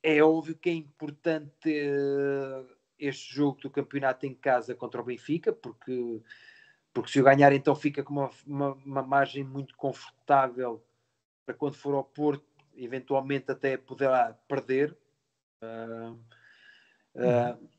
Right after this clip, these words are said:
Speaker 1: mas não sei se o Benfica se vai aguentar até ao fim, eh, sem perder pontos com, com as equipas pequenas, porque, ah, tendo o registro exibicional que tem tido até então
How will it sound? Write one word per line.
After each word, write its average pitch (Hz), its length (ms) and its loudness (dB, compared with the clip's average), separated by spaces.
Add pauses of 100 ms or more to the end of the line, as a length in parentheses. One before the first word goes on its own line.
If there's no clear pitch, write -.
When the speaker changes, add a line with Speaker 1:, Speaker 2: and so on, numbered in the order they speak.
(100)
Speaker 1:
mas 147 400 2
não 190 400 2
sei 220 200 4
se 220 140 -8
o 214 40 -6
Benfica 226 460 -6
se - 240 -14
vai 226 220 4
aguentar 220 520 -2
até 220 160 -8
ao 214 140 -4
fim, 240 680 -18 (140)
eh, 208 200 -20
sem 226 200 -4
perder 226 360 2
pontos 233 420 -4
com, 233 440 -10
com 220 100 -4
as 202 140 -4
equipas 214 340 -8
pequenas, - 440 -10
porque, 143 460 -8 (680)
ah, 139 100 0
tendo 160 380 4
o 165 40 4
registro 151 1400 -2
exibicional 147 640 -2
que - 60 -20
tem 147 140 -2
tido 143 320 0
até 139 360 4
então 147 440 -6